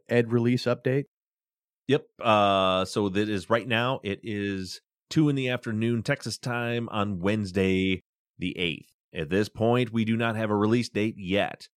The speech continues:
Speaker 2: It's coming. I talked to Ed Saturday, talked to Kim the other night, talked to Allison a little bit. Everything is moving along, but we're just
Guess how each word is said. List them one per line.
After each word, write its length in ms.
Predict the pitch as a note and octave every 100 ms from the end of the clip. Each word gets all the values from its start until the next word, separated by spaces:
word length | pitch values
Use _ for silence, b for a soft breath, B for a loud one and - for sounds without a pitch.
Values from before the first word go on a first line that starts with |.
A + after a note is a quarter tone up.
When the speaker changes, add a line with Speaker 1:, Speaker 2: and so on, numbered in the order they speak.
| _ _
Speaker 2:
It's 140 | E2+ -
coming. 640 | - B2 A#2+ B2 A2+ A2+
I 60 | -
talked 240 | E2+ E2+
to 80 | -
Ed 140 | E2+
Saturday, 760 | - A2 G#2+ A#2 A2 G#2+ G#2 G#2
talked 200 | F#2+ E2+
to 60 | -
Kim 300 | - A#2 A#2
the 80 | A2
other 120 | G#2+
night, 420 | G#2 G2+ G2+ G2
talked 180 | - E2+
to 100 | -
Allison 320 | F#2+ A2+ A2+ G#2+
a 60 |
little 160 | G#2 G#2
bit. 280 | G2 G2 G2 _ _ _
Everything 680 | G#2 G2+ B2 B2 A#2 A#2 A#2
is 420 | F#2+ A2 G2+ F#2+ F#2
moving 360 | F#2 A2+ A2+
along, 440 | A2 A#2+ B2 G#2+ F#2+
but 100 | F2
we're 120 | F2
just 300 | F#2 E2+